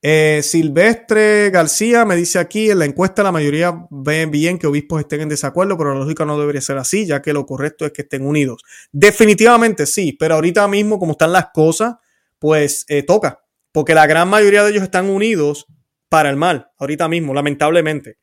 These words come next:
Entonces tenemos solamente al obispo Strickland, al obispo Schneider, el cardenal Müller, el cardenal Berg, los mismos gatos de siempre que están hablando. En el programa de hoy, gracias a Dios,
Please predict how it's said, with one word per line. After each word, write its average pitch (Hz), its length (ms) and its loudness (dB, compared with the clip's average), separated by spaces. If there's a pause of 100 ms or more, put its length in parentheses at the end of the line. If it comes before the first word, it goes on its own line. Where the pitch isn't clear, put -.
(180)
Entonces 147 240 -4
tenemos 156 320 -2
solamente 185 400 -2
al 147 80 0
obispo 151 280 -4
Strickland, 160 560 -6
al 143 60 -6
obispo 139 380 -6
Schneider, 151 500 -4
el 135 80 -6
cardenal 127 400 -8
Müller, 165 340 -4
el 139 60 -8
cardenal 135 480 -6
Berg, 156 200 -2
los 131 100 -8
mismos 165 320 -6
gatos 180 320 -2
de 175 80 -4
siempre 135 480 -6 (260)
que - 80 -12
están 139 240 -4
hablando. 139 640 -2
En 143 100 -2
el 143 80 -4
programa 160 460 2
de 185 80 6
hoy, 196 120 6
gracias 175 320 0
a 175 60 2
Dios, 202 320 0